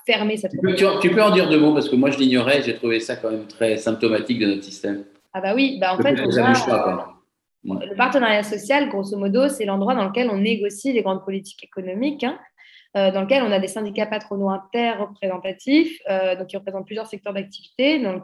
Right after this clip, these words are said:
Speaker 1: ce cas-là, c'est le medef, l'U deux P et la C G P M E. Et de l'autre côté, on a les syndicats salariés, C F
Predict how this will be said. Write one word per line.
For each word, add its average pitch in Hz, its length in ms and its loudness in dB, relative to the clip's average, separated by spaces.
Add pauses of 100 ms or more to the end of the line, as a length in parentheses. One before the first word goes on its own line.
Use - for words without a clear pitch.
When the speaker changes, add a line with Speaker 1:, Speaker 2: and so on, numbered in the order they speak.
(460)
Speaker 1:
ce - 140 -20
cas-là, 202 480 -4
c'est 185 80 -10
le 175 60 -8
medef, 208 460 -4
l'U 196 120 -6
deux 202 180 -6
P 202 220 -6
et 185 40 -10
la 175 120 -10
C 196 160 -12
G 185 100 -8
P 185 140 -8
M 180 180 -6
E. 320 100 -6 (640)
Et - 40 -4
de 214 40 0
l'autre 202 120 -4
côté, 202 240 0
on 311 80 2
a 214 80 4
les 185 60 2
syndicats 185 360 -6
salariés, 180 480 -6
C 196 200 -6
F - 40 -12